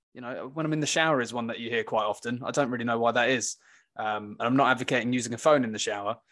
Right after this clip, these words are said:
but it is just another example of, if you seem to have ideas in places that aren't your desk, make sure you're equipped to then get them down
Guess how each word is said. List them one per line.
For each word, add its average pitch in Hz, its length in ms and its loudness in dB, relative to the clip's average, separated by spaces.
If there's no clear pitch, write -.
but 135 100 2
it 131 80 0
is 139 160 -2
just - 180 -4
another 127 260 4
example 120 460 0
of, 117 260 2
if 147 120 -12
you 139 60 -6
seem 151 240 2
to 139 80 0
have 135 140 4
ideas 127 380 6
in 120 80 -4
places 123 320 -4
that 131 120 -6
aren't 123 200 -6
your 120 80 -12
desk, 110 440 0
make 135 220 0
sure 135 160 0
you're 127 160 2
equipped - 520 -4
to 135 120 -6
then 120 280 0
get 151 140 2
them 131 100 -2
down 117 380 2